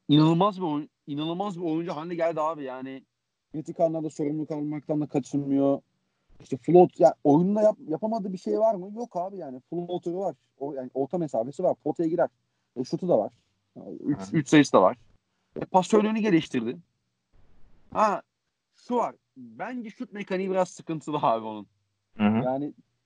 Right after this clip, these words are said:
Speaker 1: dribbling üstü üç sayılarını düşük yüzdeli atıyor. Yani bu biraz da yaşla da alakalı tabii ama şut mekaniği biraz sıkıntılı bence. Çok, e, biraz yavaş çıkartıyor elinden. E, dolayısıyla hani çok da yukarıdan da çıkarmıyor. Hani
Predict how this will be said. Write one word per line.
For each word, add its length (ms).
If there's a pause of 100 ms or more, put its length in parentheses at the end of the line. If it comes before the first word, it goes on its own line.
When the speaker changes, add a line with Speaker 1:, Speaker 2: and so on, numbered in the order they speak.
(140)
Speaker 1:
dribbling 380
üstü 240
üç 180
sayılarını 640 (400)
düşük 280
yüzdeli 240
atıyor. 240
Yani 180
bu 160
biraz 220
da 40
yaşla 260
da 60
alakalı 320
tabii 140
ama 220 (460)
şut 580
mekaniği 540
biraz 180
sıkıntılı 420
bence. 240
Çok, 160
e, 540
biraz 220
yavaş 260
çıkartıyor 360
elinden. 200 (1400)
E, 40 (320)
dolayısıyla 680
hani 140
çok 180
da 60
yukarıdan 360
da 40
çıkarmıyor. 480
Hani 240